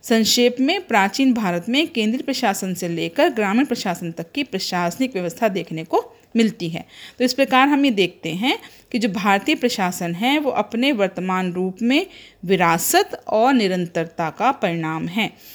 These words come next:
हालांकि यह भी सत्य है कि इसके विकास की कड़ियाँ किसी न किसी रूप से अतीत से जुड़ी हुई हैं, लेकिन फिर भी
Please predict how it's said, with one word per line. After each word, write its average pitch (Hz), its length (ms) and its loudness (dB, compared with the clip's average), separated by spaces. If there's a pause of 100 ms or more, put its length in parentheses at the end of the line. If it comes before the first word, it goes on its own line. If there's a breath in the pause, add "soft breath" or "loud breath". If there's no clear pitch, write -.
(120 loud breath)
हालांकि 202 340 0
यह 226 160 4
भी 285 120 2
सत्य 240 340 -2
है 202 240 0
कि 349 120 0
इसके 269 260 0
विकास 214 360 0
की 220 100 2
कड़ियाँ 196 320 0
किसी 240 280 -2
न 233 40 0
किसी 240 260 -4
रूप 180 160 0
से 247 160 2
अतीत 180 300 -2
से 453 300 -2 (300 loud breath)
जुड़ी 233 220 6
हुई 269 240 6
हैं, 285 320 4 (380 loud breath)
लेकिन 226 380 4
फिर 208 300 -4
भी 294 340 -2